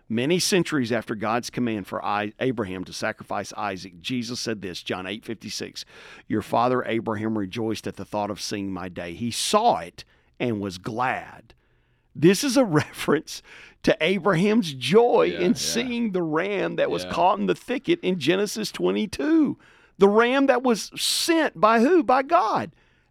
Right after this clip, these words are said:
Speaker 1: as a substitute that would save Isaac's life. Seeing that ram was, in essence, seeing the day of Christ, the substitute for all.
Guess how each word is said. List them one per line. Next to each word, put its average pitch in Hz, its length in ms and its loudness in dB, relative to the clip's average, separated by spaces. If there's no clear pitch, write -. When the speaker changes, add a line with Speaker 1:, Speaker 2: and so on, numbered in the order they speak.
Speaker 1:
as 185 180 2
a 190 60 -2
substitute 165 580 0
that 131 140 -2
would 127 120 -4
save 135 240 -4
Isaac's 110 420 -4
life. 104 360 -8
Seeing 156 360 2
that 143 180 0
ram 131 240 0
was, 110 240 -2
in 107 120 0
essence, - 440 -6
seeing 113 300 -2
the 104 80 -6
day 95 180 -4
of 87 140 -8
Christ, 92 380 -6
the - 60 -14
substitute - 680 -10
for 98 180 -10
all. 107 260 -4